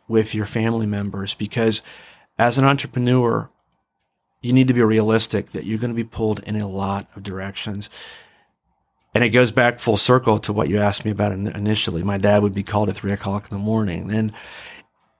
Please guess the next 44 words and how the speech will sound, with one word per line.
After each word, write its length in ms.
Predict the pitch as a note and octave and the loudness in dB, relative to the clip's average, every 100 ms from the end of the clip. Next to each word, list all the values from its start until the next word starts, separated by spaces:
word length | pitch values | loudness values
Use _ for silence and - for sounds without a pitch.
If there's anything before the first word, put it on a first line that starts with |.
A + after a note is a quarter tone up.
| _ A2 | _ 2
I, 180 | A2+ - | 4 2
I 140 | G#2 | 0
would 180 | A2 A#2 | 2 2
say 240 | - B2 | 4 4
sincerely 560 | A#2 G2+ G2 B2+ C3 A2+ | 4 2 2 6 6 6
that 200 | G#2 G2+ | 4 0
that 280 | - G#2 - | -4 -6 -4
would 140 | A#2+ A2+ | -6 0
be 100 | A2 | 2
a 60 | |
more 200 | G#2+ A2 | 2 2
legitimate 640 | G#2+ G2+ A#2 G#2 E2+ G#2 G2 | 2 4 4 4 0 -4 0
reason 420 | A2+ A2+ A2+ G#2+ | 2 4 4 2
than 160 | G#2 G#2+ | 2 0
the 120 | G#2 | 4
businesses 460 | G#2+ G#2+ G#2+ G#2+ | 4 4 0 -2
that 120 | G2+ G#2 | 0 0
I'm 140 | G#2 | 0
involved 420 | G#2 G#2 G#2+ F#2+ | 0 2 2 0
in. 160 | D2+ E2 | -6 -4
He 140 | A2 | -4
would 120 | G#2+ | 0
be 100 | G#2 | 0
called 280 | G2+ A2 G#2 | 0 0 2
in 140 | G#2+ G#2 | 0 -2
because 260 | G2+ G#2 | -4 -4
he 80 | G#2+ | -4
would 140 | G2+ | -4
go 160 | G2+ G2+ | -2 -2
to 60 | G2 | -2
try 160 | G2+ | -4
to 60 | G2+ | 0
save 260 | - G#2 | 0 0
a 40 | F#2+ | -2
life. 440 | G#2 A2+ - - - - - - - - _ | -2 -2 -4 -10 -20 -20 -20 -20 -20 -20 _
But 340 | A2 A#2+ A#2+ - - _ _ _ _ _ _ - | 2 2 2 -4 -20 _ _ _ _ _ _ 2
I 140 | B2+ | 2
would, 240 | B2+ B2 - | 2 0 2
I 160 | B2 | 2
get 200 | B2+ B2 | 2 -2
called 320 | - B2+ A#2+ B2 | 0 0 0 0
all 240 | A2 A#2 | -2 -2
the 60 | B2+ | -4
time. 420 | G#2 G#2 G#2 | -10 -10 -12